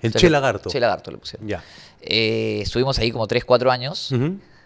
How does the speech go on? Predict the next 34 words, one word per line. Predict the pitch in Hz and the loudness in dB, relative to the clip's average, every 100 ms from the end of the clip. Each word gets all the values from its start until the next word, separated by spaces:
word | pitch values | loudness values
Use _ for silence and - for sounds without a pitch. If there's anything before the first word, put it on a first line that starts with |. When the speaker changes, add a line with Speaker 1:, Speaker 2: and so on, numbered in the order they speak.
| _ - | _ -8
Speaker 1:
Después, | 107 127 - | 0 0 4
previamente, | 120 117 117 107 117 113 - 104 98 | 4 4 0 0 0 0 -2 -6 -8
en | |
Inca | 101 98 104 | -10 -10 0
House, | 131 135 131 | 4 4 4
Parihuana, | 117 104 110 123 127 120 | -2 0 0 -2 -2 -4
Loki, | 123 120 117 110 - | -2 -2 -4 -14 -12
que | 104 | -4
eran | 104 | -2
Speaker 2:
Ya. | 104 113 | 0 -2
Speaker 1:
hostels. | 113 117 107 - - | -4 -4 -2 -2 0
Speaker 2:
Parihuana. | 147 135 131 139 110 90 | 0 0 -2 -2 -2 -8
Speaker 1:
Sí, | - 107 90 - | -8 -10 -10 -10
Speaker 2:
Ojo. | 104 | -6
Speaker 1:
que | 107 | -6
es | - | -2
el | 110 | 4
ave, | 113 101 | 6 4
¿no? | 98 113 | -2 -12
Sí, | 107 98 | -10 -4
Speaker 2:
Sí, | 127 | -2
Speaker 1:
sí, | |
Speaker 2:
claro, | 107 117 | 0 2
Speaker 1:
el | 104 | 2
ave. | |
Speaker 2:
claro. | 117 98 - - - - - | 0 -2 -6 -20 -20 -20 -8
¿Y, | 135 131 120 | -6 -4 0
y | 117 | 2
ahí | 127 | 4
cuánto | 160 147 | 2 2
tiempo | 156 147 127 | 2 2 2
y | |
por | 131 | 2
qué? | - 185 | 4 0